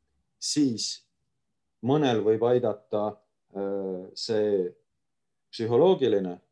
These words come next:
psühhiaatria, mis iganes. Ja inimesel, kellel on väga, kes on väga usklik, absoluutselt võib aidata see,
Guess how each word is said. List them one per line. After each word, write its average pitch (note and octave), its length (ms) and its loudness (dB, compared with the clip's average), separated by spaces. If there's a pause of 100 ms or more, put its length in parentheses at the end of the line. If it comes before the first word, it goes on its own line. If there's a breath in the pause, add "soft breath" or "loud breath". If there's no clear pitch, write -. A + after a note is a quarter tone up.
(340)
psühhiaatria, A#2 800 0
mis F2 180 -14
iganes. D3 480 -4 (680)
Ja G2+ 400 0
inimesel, A2+ 520 -2
kellel A#2 300 0
on A2 140 -2
väga, C3 400 0
kes B2+ 220 -2
on A#2 80 -4
väga C#3 220 2
usklik, A#2+ 400 0
absoluutselt C3 800 0
võib C3 320 0
aidata B2 520 0
see, C#3 440 2